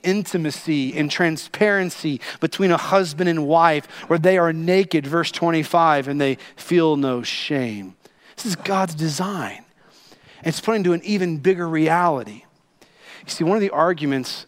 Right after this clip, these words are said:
that I've heard in our culture recently is that Jesus never spoke to this. Jesus never even talked about marriage or what it's supposed to be like. Oh, yes, he did.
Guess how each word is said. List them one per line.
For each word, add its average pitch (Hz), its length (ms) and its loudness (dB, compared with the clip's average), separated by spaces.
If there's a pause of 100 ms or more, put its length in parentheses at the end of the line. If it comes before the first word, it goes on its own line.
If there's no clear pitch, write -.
that 135 100 0
I've 143 180 2
heard 156 360 0
in 131 80 -4
our 131 100 -4
culture 160 420 -4
recently 120 600 -4 (500)
is 151 80 -4
that 165 140 2
Jesus 185 440 -2
never 165 220 0
spoke 160 360 0
to 123 100 -10
this. - 500 -16 (840)
Jesus 202 380 0
never 175 240 2
even 151 200 0
talked - 360 0
about 143 440 2
marriage 139 640 -2
or 135 80 -2
what 139 80 -2
it's 135 140 -8
supposed 131 260 -8
to - 80 -18
be 131 160 -2
like. 113 320 -4
Oh, 131 60 -4
yes, 147 240 -4
he 131 100 -4
did. 95 340 -10